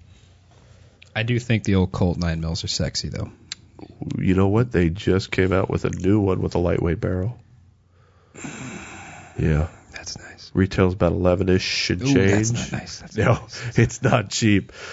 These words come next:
Speaker 2: Uh, speaking of nine millimeter carbines, uh, Gilboa of Snake fame, and I think we have some pictures up, and if not, I'll get 'em up, but, uh, has the, uh, the Gilboa Snake is that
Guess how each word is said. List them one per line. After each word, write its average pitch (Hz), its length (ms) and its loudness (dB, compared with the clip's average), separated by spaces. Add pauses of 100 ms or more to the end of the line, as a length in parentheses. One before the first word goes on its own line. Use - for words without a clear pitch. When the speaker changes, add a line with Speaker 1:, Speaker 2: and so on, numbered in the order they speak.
(120)
Speaker 2:
Uh, 110 240 2
speaking 202 680 2
of 113 160 2
nine 104 260 4
millimeter 101 360 4
carbines, 95 720 2
uh, 95 360 4 (760)
Gilboa 107 840 2 (100)
of 98 200 4
Snake 113 540 2
fame, 80 580 0
and 98 100 4
I 98 60 6
think 127 180 -4
we 113 120 6
have 101 120 2
some 95 120 -8
pictures 95 360 2
up, 95 220 2
and - 80 -2
if - 160 -4
not, 95 160 2
I'll 92 100 -2
get 95 160 0
'em 92 100 0
up, 95 200 0 (400)
but, 98 220 2
uh, 95 220 4
has 107 520 0
the, 98 400 4
uh, 87 160 4
the 101 140 0
Gilboa 104 320 4
Snake - 360 -2
is 95 120 -2
that 95 160 2